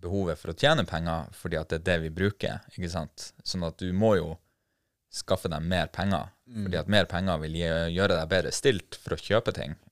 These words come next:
Speaker 1: du
Speaker 2: Mm.
Speaker 1: enten trenger eller har lyst på.
Speaker 2: Mm.
Speaker 1: Eh, og, em, vi har jo på en måte hoppet litt over det, men på mange måter så kan vi jo se at en av de, de virkelig første grunnstegene sånn sett for,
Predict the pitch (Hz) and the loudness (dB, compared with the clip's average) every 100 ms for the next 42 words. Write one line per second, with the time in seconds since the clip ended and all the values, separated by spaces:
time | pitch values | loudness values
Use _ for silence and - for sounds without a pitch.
0 | _ - 107 92 90 82 - 110 87 78 | _ -4 0 0 0 -2 0 2 2 -2
1 | 80 78 95 120 - - - _ 104 101 | -4 -2 -2 -2 -4 -12 -14 _ -10 -8
2 | 87 104 - - - _ _ _ 90 85 | -8 -12 -18 -20 -20 _ _ _ -6 -2
3 | 80 78 - 92 92 92 87 80 - _ | -2 -2 0 2 4 2 2 -2 -6 _
4 | _ _ _ _ _ - - - - - | _ _ _ _ _ -20 -18 -18 -20 -20
5 | _ _ _ _ _ - 104 127 113 - | _ _ _ _ _ -4 2 6 6 4
6 | 98 92 107 - 92 110 - - 110 80 | 0 0 -2 0 2 2 2 4 6 4
7 | 80 87 - - _ _ - - _ _ | 0 -2 -4 -10 _ _ -20 -20 _ _
8 | _ _ _ 117 117 123 98 101 - 78 | _ _ _ -2 2 4 6 4 4 0
9 | - 85 104 90 85 - 90 78 - - | 0 -2 -2 0 0 4 2 2 -2 -2
10 | 92 82 82 82 80 80 98 _ _ _ | 0 0 -2 -2 -4 -6 -10 _ _ _
11 | - - 90 98 - 85 107 113 - 85 | -12 -6 -2 -2 -2 0 0 0 -2 -4
12 | 82 85 90 120 - - 82 80 76 82 | -4 -2 2 2 0 0 0 0 -4 -2
13 | 95 85 69 - - 95 82 | -2 -2 -6 -8 0 2 2